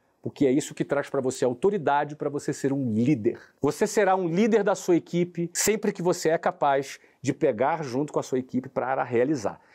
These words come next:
Se você virar um líder de ar-condicionado, muito que provavelmente você vai perder com o tempo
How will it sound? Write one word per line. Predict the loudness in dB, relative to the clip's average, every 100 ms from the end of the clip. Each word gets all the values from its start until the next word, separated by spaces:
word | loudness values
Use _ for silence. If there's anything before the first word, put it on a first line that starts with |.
| -8
Se | -2
você | 0 2
virar | 4 2
um | 0
líder | 0 0 2
de | 2
ar-condicionado, | 0 0 -6 -4 -4 0 0 0 -4 _ _ -4
muito | -2 -2
que | -2
provavelmente | 0 2 0 0 -2 -4 -6 -12 -20 _ -6
você | -4 0
vai | 0
perder | 0 -2 -2 -6
com | -6 -8
o |
tempo | -2 -2 -2 -12